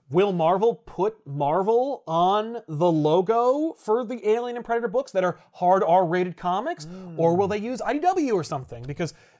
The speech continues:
Speaker 1: Disney slash Marvel are not against using other third-party groups to print books that otherwise could have easily been printed by Marvel. Ah!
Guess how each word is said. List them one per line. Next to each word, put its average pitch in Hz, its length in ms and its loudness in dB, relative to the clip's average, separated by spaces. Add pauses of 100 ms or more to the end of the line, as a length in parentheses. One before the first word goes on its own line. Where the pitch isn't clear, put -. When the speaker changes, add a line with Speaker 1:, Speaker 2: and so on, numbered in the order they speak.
(100)
Speaker 1:
Disney 196 640 -2
slash 202 400 0
Marvel 160 420 2
are 151 120 0
not 156 380 -2
against 156 600 -2
using 160 640 -2
other 151 480 0 (140)
third-party 185 580 0
groups 208 500 -2 (220)
to 185 80 -6
print 190 280 -2
books 214 480 0 (260)
that 170 300 0
otherwise 170 600 2
could 185 180 -2
have 156 140 -2
easily 185 360 0
been 170 160 0
printed 196 300 -2
by 240 140 8
Marvel. 202 520 2 (540)
Ah! 214 1000 8